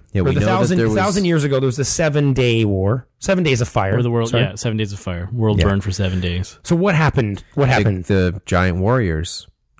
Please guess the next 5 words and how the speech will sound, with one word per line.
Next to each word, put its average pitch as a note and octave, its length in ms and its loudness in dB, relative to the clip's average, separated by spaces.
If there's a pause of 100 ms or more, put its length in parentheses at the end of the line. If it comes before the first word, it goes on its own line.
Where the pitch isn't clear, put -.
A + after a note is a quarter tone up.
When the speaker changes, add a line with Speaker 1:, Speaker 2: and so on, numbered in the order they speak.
(160)
Speaker 2:
So B2+ 420 -2
humans F#3 380 0
created D#3 420 0
nuclear C#3 400 2
weapons, B2 440 0